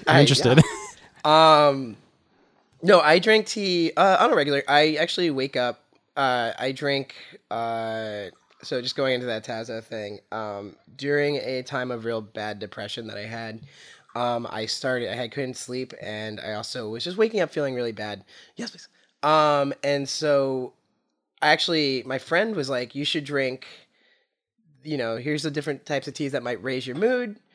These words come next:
Speaker 2: and also will help you sleep." Um, since then, like, I'm not feeling so bad anymore, but I still keep up that regimen a little bit. So I drink, basically, I get up in the morning.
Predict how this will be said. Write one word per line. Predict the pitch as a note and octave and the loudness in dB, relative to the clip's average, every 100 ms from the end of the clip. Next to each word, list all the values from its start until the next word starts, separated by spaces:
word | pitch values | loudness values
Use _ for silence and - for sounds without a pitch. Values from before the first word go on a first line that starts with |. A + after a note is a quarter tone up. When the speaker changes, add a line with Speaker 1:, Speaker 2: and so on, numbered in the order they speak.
| _ _ _ _ - | _ _ _ _ 0
Speaker 2:
and | D3 D3 D3 C#3+ | 4 4 4 2
also | - C#3 - B2+ | 0 0 -2 -4
will | B2 | -4
help | C3 B2 | -6 -8
you | G#2+ | -10
sleep." | - B2 F2+ _ _ _ _ - | -10 -10 -12 _ _ _ _ -4
Um, | C#3 C#3+ C#3+ C#3+ | 0 2 2 0
since | - B3 | -2 0
then, | G3 E3+ | 2 2
like, | C#3+ | 2
I'm | C#3 | 0
not | C3 A#2 - | -2 -4 -8
feeling | - C3 A#2+ | -4 -2 -2
so | A2+ A2+ | -6 -6
bad | A2 A2 | -6 -6
anymore, | A2 A2 A2 G#2+ | -6 -6 -8 -8
but | A#2 | -8
I | A#2 | -6
still | - E3+ D#3+ | 0 0 0
keep | D#3+ D3 | -4 -4
up | C3+ | -4
that | C3 A#2+ G#2 | -4 -4 -4
regimen | A2+ A#2 A#2+ A#2 | -6 -6 -8 -8
a | A#2 | -6
little | A#2 | -6
bit. | A#2+ - | -6 0
So | |
I | D#3+ | 2
drink, | E3 F#3 D#3 | 2 0 2
basically, | F3+ F3 D#3+ | -2 2 0
I | |
get | C#3 C#3+ | 0 -2
up | |
in | D3 | -4
the | |
morning. | D3 D#3 D3+ D3+ | -2 0 0 -2